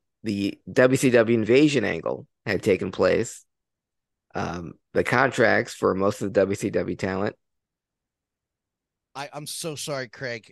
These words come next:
Speaker 2: Uh, I wanna take this opportunity to, to talk to Bad Ash about this. Um,
Speaker 1: Okay.
Speaker 2: y-, we were talking about, I, I'm sorry, you'll understand, and, and you, and, and I know you can go off of it. Um,
Speaker 1: Mm-hmm.
Speaker 2: she just said, "Owen fell during the show. I thought it was, like, a run through early in the day." No.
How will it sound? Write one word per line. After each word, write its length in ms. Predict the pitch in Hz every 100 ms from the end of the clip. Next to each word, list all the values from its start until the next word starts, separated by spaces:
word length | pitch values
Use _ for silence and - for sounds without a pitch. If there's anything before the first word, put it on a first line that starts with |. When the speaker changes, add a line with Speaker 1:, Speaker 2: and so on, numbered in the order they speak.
| -
Speaker 2:
Uh, 140 | 127 123
I 100 | 135
wanna 200 | 139 143
take 180 | 151
this 160 | 120 113
opportunity 640 | 127 117 127 127 113 110
to, 40 | 107 -
to 100 | 123
talk 280 | 120 110 -
to 60 |
Bad 220 | 104 104 107
Ash 240 | 95 -
about 240 | 101 90
this. 260 | - 80 - _ _ _ _ 113
Um, 100 | 120
Speaker 1:
Okay. 200 | 120 117 110 -
Speaker 2:
y-, 60 |
we 140 | 113 120
were 80 | 117
talking 220 | 147 131
about, 200 | 131 127 _ -
I, 120 | 135 -
I'm 120 | 131
sorry, 380 | - 151 139 139
you'll 280 | 127 143 135
understand, 600 | 135 123 - 135 120 95
and, 260 | 113 110 -
and 320 | 110 113 104
you, 220 | 117 113
and, 100 | 117
and 220 | 110 110
I 140 | 107 113
know 160 | 113
you 120 | 113
can 160 | 104 117
go 160 | 101 104
off 260 | 101 104
of 120 | 90
it. 100 | 80 - _ _ _ _
Um, 240 | 113 110 107
Speaker 1:
Mm-hmm. 100 | 104 - _ _ _ _
Speaker 2:
she 200 | - 127
just 220 | 110 120
said, 160 | 139 120
"Owen 220 | 117 143 165
fell 180 | 156
during 380 | 131 123 110 143
the 80 | 156
show. 380 | - 156 160 165
I 100 | 127
thought 220 | 123 131
it 100 | 131
was, 200 | 113 131
like, 180 | 123 110
a 60 | 110
run 280 | 98 117 123
through 220 | - 110
early 320 | 104 110 113
in 80 | 104
the 80 | 104
day." 320 | 123 104 80 _ _ _ -
No. 340 | 135 101 80